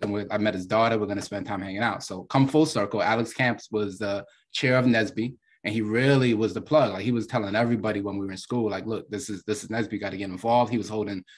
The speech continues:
study sessions, um, you know, in the engineering building. And he was a couple years ahead of us, but he was also older than us. Um, so, so he had more life experience before coming to school. And so, you know, knowing that, um, I needed to get, um, experience in my major,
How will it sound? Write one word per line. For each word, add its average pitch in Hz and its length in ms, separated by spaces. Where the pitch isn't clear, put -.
study 123 340
sessions, 113 720
um, 92 460
you 104 80
know, 92 220
in 113 160
the 110 60
engineering 107 520
building. 113 420
And 104 80
he 123 80
was 127 140
a 113 60
couple 117 280
years 104 200
ahead 135 240
of 123 100
us, 107 140
but 107 80
he 117 60
was 113 100
also 123 240
older 127 340
than 98 220
us. - 320
Um, 95 180
so, 95 300
so - 100
he 120 80
had 101 140
more 98 160
life 117 260
experience 101 480
before 98 260
coming 101 220
to 98 40
school. 143 380
And 104 120
so, 104 480
you 110 120
know, 98 80
knowing 127 500
that, 101 380
um, 98 280
I 95 60
needed 110 440
to 98 200
get, 95 360
um, 92 420
experience 120 640
in 113 220
my 101 240
major, 104 640